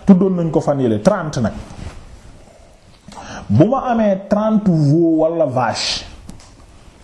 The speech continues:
man de vingt-cinq vaches laa amoon. Léegi ma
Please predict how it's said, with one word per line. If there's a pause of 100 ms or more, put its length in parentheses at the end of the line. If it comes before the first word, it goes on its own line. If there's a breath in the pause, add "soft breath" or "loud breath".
(2000)
man
de
vingt-cinq
vaches
laa
amoon. (920)
Léegi (800)
ma